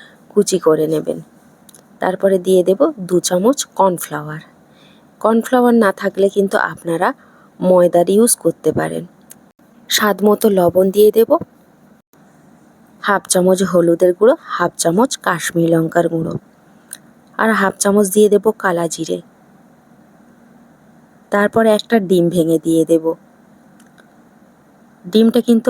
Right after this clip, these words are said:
অবশ্যই করে দেওয়ার চেষ্টা করবেন, ডিমটা দিলে কিন্তু এর টেস্টটা দ্বিগুণ বেড়ে যাবে। আপনারা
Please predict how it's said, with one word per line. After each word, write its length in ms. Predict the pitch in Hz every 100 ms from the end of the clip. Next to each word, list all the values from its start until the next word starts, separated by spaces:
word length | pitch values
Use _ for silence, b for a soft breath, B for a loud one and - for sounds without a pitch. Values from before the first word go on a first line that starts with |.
| 220
অবশ্যই 400 | 185 196 - 214 196
করে 160 | 202 202
দেওয়ার 220 | 180 165 -
চেষ্টা 280 | 175 - 175
করবেন, 420 | 170 165 160 165 165 _ _ _ _ _ _ _
ডিমটা 380 | 185 233 240 262
দিলে 240 | 220 214 208 -
কিন্তু 200 | 233 233
এর 100 | 233 -
টেস্টটা 300 | 185 - 208
দ্বিগুণ 280 | 185 156 156 156
বেড়ে 220 | 156 - 165
যাবে। 200 | 160 165 b b _ _
আপনারা 400 | 202 208 233 254